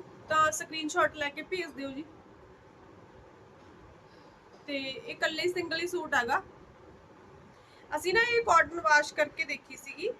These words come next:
ਵੀ ਕਈ ਵਾਰ ਨਾ ਜਦੋਂ ਆਪਾਂ ਕਾਟਨ ਧੋ ਦਿੰਦੇ ਆ, ਪਹਿਲਾਂ ਤਾਂ ਉਹ ਪੂਰੀ ਵਧੀਆ ਲੱਗਦੀ ਆ, ਜਦੋਂ ਆਪਾਂ ਦ-, ਵਾਸ਼ ਕਰ ਦਿੰਦੇ ਆ ਉਸ ਤੋਂ ਬਾਅਦ ਉਹ, ਅਹ, ਗੰਦੀ ਜਿਹੀ ਹੋ ਜਾਂਦੀ ਆ, ਮਤਲਬ ਕਿ ਡੱਲ ਜਿਹੀ ਪੈ ਜਾਂਦੀ ਆ।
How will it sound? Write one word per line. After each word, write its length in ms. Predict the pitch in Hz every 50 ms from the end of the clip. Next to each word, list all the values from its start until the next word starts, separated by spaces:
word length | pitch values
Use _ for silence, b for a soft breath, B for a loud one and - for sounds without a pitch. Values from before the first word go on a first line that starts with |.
| - 285 262
ਵੀ 80 | 311
ਕਈ 220 | 294 311 311 330 339
ਵਾਰ 160 | 381 403 392
ਨਾ 300 | 381 453 554 587 571 494
ਜਦੋਂ 180 | - 392 381
ਆਪਾਂ 200 | 359 339 339 339
ਕਾਟਨ 400 | 339 - 320 311 294 - 311 294 302 311 311 302 196 - -
ਧੋ 220 | 370 392 392 359 311
ਦਿੰਦੇ 240 | 302 285 285 302
ਆ, 60 | 302 294
ਪਹਿਲਾਂ 300 | - 294 285 302 339 359
ਤਾਂ 120 | 381 392
ਉਹ 160 | 381 370 294
ਪੂਰੀ 220 | 302 302 247 262 254
ਵਧੀਆ 240 | 254 220 277 302
ਲੱਗਦੀ 340 | 311 302 285 277 240 240 254
ਆ, 260 | 254 247 254 254 254 B B B B B B B B -
ਜਦੋਂ 120 | 311 339 359
ਆਪਾਂ 160 | 349 349 359
ਦ-, 280 | 359 - 311 311 311
ਵਾਸ਼ 300 | 302 302 294 302 302 -
ਕਰ 200 | - 349 339 311
ਦਿੰਦੇ 260 | 277 302 311 302 311 311
ਆ 60 | 302
ਉਸ 160 | 269 320 -
ਤੋਂ 160 | - 339 339
ਬਾਅਦ 240 | 330 320 320 320 339
ਉਹ, 280 | 370 370 359 359 349 339
ਅਹ, 960 | - - - - - - - 285 294 285 285 294 294 294 - - - -
ਗੰਦੀ 360 | 247 302 285 254 247 294 302 294
ਜਿਹੀ 160 | - 311 320
ਹੋ 120 | 320 285
ਜਾਂਦੀ 280 | 262 247 240 240 240 247
ਆ, 40 | 247 247
ਮਤਲਬ 280 | 240 254 254 254 247
ਕਿ 160 | - - 359 370
ਡੱਲ 280 | 302 277 262 262 262
ਜਿਹੀ 140 | 220 254 277
ਪੈ 220 | - 269 240 208
ਜਾਂਦੀ 340 | 208 208 202 208 - 208 233
ਆ। 120 | 311 440